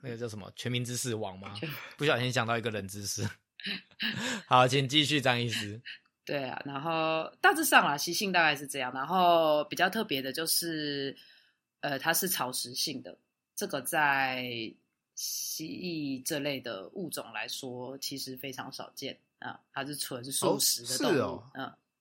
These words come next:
Speaker 2: 不吃肉。
Speaker 1: 但它看起来很凶猛，但是人家是吃草的。
Speaker 2: 对。
Speaker 1: 它是吃素的。
Speaker 2: 对，对，对，对。
Speaker 3: 哦。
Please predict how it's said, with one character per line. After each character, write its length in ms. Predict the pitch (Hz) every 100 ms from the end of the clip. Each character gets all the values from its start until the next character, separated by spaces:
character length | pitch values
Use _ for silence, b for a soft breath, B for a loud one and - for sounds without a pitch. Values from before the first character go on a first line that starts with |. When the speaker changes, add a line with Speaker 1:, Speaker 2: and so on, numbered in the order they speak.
| _
Speaker 2:
不 80 | 160
吃 200 | - 151
肉。 140 | 151
Speaker 1:
但 100 | 156
它 80 | 160
看 180 | 156 160
起 60 | 123
来 120 | 113
很 100 | 104
凶 200 | - 113
猛， 200 | 113 104
但 160 | 123
是 100 | 120
人 100 | 123
家 160 | 104 107
是 140 | 113
吃 180 | 104 -
草 240 | 104 - -
的。 120 | - -
Speaker 2:
对。 320 | 113 - 147 _ _ _ _ _
Speaker 1:
它 120 | 127
是 40 | 127
吃 140 | 123
素 240 | 113 123 98
的。 100 | -
Speaker 2:
对， 100 | 120
对， 120 | 117
对， 140 | -
对。 160 | 120 110
Speaker 3:
哦。 400 | 117 127 131